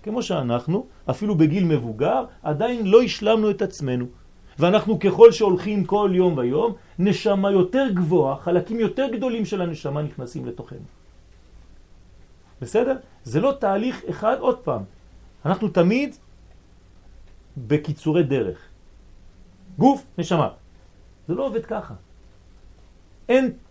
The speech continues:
תאריכים, יש תהליכים. תהליך זה לוקח המון זמן.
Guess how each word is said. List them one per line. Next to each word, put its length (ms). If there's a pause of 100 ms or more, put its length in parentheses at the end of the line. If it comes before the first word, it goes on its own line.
(160)
תאריכים, 680 (300)
יש 320 (120)
תהליכים. 600 (1160)
תהליך 640
זה 120
לוקח 360
המון 640
זמן. 220